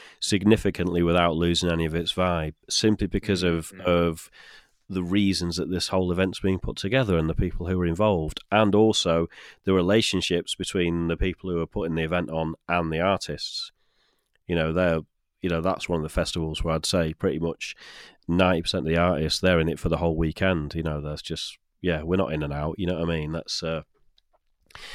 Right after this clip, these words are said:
Speaker 1: you know, this is kind of, uh, you know, g-,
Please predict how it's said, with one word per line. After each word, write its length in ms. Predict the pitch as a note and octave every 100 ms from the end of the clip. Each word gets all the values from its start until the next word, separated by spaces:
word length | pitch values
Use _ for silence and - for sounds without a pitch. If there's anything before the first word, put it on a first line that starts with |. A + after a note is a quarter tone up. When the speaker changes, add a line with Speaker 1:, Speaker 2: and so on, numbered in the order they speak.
| - - -
Speaker 1:
you 80 | -
know, 180 | F2+ E2+
this 240 | F#2 G2 -
is 140 | F2+
kind 240 | - F2
of, 180 | E2 D2
uh, 760 | - E2+ E2+ E2 D#2+ E2+ D#2+ E2
you 120 | F#2
know, 240 | E2+ D#2 D2+
g-, 120 | -